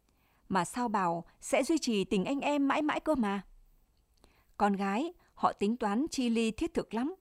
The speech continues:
Tôi nghe thủ trưởng và anh Vũ nói chị ấy rất tốt. Mai kia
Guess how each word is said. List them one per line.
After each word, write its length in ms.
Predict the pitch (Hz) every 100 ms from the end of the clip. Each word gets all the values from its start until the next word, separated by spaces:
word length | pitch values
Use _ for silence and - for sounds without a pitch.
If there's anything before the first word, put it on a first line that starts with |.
| _ _ _ _ _ _
Tôi 160 | 233 214
nghe 240 | 226 214
thủ 200 | 208 202
trưởng 340 | 170 226 185 160
và 140 | 170
anh 200 | 190 214
Vũ 140 | 196 254
nói 340 | 233 226 339
chị 120 | - -
ấy 120 | 220
rất 220 | 349 -
tốt. 300 | 302 359 - _ _ - -
Mai 220 | 208 220
kia 360 | 214 226 220